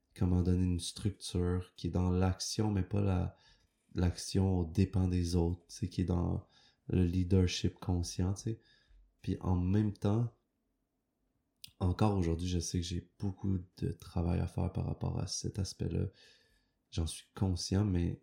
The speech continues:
je sais ce que j'ai intégré, puis je sais ce que j'ai pu, euh, améliorer dans les dernières années, qui fait en sorte qu'aujourd'hui, au moins, je suis conscient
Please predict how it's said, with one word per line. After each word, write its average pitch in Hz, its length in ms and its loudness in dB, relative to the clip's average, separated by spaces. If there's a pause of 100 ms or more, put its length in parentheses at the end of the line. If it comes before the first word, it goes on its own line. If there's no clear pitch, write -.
(460)
je 85 180 -2
sais - 280 0
ce - 80 -6
que 90 140 0
j'ai 85 260 0
intégré, 82 440 -2
puis - 140 -10
je 85 120 -2
sais 95 420 -4
ce - 120 -8
que 95 160 -4
j'ai 82 140 -6 (200)
pu, - 420 -6 (800)
euh, - 140 -8 (120)
améliorer 87 600 0
dans 87 120 -2
les 87 100 -2
dernières 85 400 -2
années, 85 240 -2
qui - 140 -16
fait - 140 -4
en 85 80 0
sorte - 200 -6
qu'aujourd'hui, 82 380 -4
au 98 80 2
moins, 101 160 2
je 110 80 -2
suis - 200 -8
conscient 90 680 -4